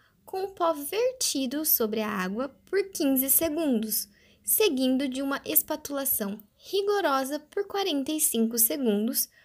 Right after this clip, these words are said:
obtendo, após um minuto de espatulação, uma massa lisa, homogênea e de cor única. Importante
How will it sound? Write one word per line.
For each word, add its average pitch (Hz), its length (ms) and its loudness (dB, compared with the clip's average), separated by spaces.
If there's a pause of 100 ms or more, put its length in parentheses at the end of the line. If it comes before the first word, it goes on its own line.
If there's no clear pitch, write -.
(340)
obtendo, 220 720 2
após 208 560 0
um 370 240 2
minuto 247 400 4
de 214 140 -2
espatulação, 262 880 0 (400)
uma 359 240 0
massa 359 340 2
lisa, 240 640 0 (320)
homogênea 202 800 0 (200)
e 320 100 0
de 320 160 -4
cor 359 340 -2 (160)
única. 214 560 0 (720)
Importante 226 800 2